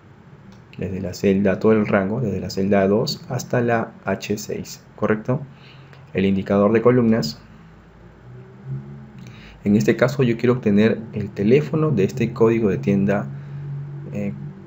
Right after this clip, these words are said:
cuyo código de tienda es dos. ¿Dónde está ubicado el teléfono? Está ubicado en la primera columna, segunda columna, tercera, en la cuarta columna, ¿correcto?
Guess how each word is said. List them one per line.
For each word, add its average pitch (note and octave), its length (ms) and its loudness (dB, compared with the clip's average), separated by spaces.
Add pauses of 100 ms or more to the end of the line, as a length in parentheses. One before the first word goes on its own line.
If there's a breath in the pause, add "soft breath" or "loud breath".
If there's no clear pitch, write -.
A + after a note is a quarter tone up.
(140)
cuyo F#2+ 220 4
código B2 260 6
de G#2+ 60 4
tienda A2 240 4
es G2+ 140 0
dos. E2 320 -4 (360)
¿Dónde G#2+ 160 2
está A#2+ 180 0
ubicado A#2+ 260 2
el A#2+ 80 0
teléfono? C3+ 560 2 (320 loud breath)
Está B2+ 220 -2
ubicado A#2 560 4
en G#2+ 180 0
la G2+ 280 -2 (720 loud breath)
primera G2+ 340 2
columna, C3+ 440 4
segunda G#2+ 340 0
columna, C3 380 2
tercera, A#2+ 500 -2
en G2 160 -2
la F2 140 -6
cuarta G#2+ 460 0
columna, F2 560 -4
¿correcto? G#2 540 -6